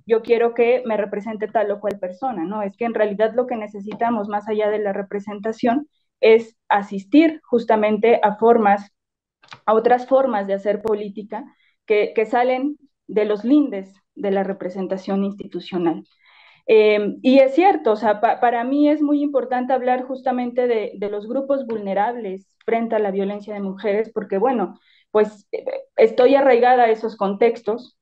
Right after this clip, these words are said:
y aún así, arraigada a esos contextos, me he dado cuenta que en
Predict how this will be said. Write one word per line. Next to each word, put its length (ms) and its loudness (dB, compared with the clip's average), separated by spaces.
y 140 6
aún 300 6
así, 480 2
arraigada 460 2
a 40 0
esos 200 -4
contextos, 720 -2
me 220 0
he 40 4
dado 320 2
cuenta 360 -2
que 280 0
en 420 -6